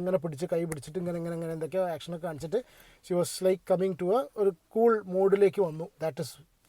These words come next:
ഒരു ഡേഞ്ചറാണത്. അത് മറ്റുള്ള വൽ-, മത്സരാർത്ഥികൾക്ക് ഇന്നിപ്പോൾ ലൈവ് കണ്ടവർക്ക്, കണ്ടവർക്കറിയാം അനുമോളുടെ ഈ ഒരു attitude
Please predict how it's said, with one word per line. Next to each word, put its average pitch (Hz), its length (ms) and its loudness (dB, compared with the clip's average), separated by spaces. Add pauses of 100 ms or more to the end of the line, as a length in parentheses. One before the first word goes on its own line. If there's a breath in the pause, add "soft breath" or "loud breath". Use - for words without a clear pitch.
(220)
ഒരു 247 180 8
ഡേഞ്ചറാണത്. 233 540 12 (180)
അത് 202 80 6 (120)
മറ്റുള്ള 262 340 6
വൽ-, 214 200 8
മത്സരാർത്ഥികൾക്ക് 170 680 0 (400 loud breath)
ഇന്നിപ്പോൾ 240 280 10
ലൈവ് 220 280 8
കണ്ടവർക്ക്, 202 380 6 (200)
കണ്ടവർക്കറിയാം 185 580 8 (500 soft breath)
അനുമോളുടെ 254 480 12
ഈ 233 120 4
ഒരു 220 140 10
attitude 175 440 0